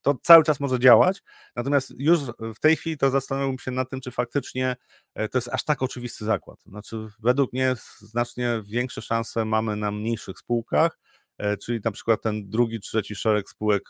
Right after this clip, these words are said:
e, high-techowych. Też zwróciłbym uwagę na, e, spółki na przykład związane z branżą paliwową,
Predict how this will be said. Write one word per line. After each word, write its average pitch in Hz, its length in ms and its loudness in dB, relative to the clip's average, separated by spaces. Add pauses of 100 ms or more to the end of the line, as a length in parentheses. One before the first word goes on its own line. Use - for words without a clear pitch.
e, 98 180 0
high-techowych. 113 680 0
Też - 360 4
zwróciłbym 135 480 -4
uwagę 123 360 2
na, 113 260 0 (520)
e, 104 240 -2
spółki 107 800 -4
na 101 120 -4
przykład - 400 -4
związane 101 400 -2
z 90 40 -6
branżą 101 340 -2
paliwową, 104 600 0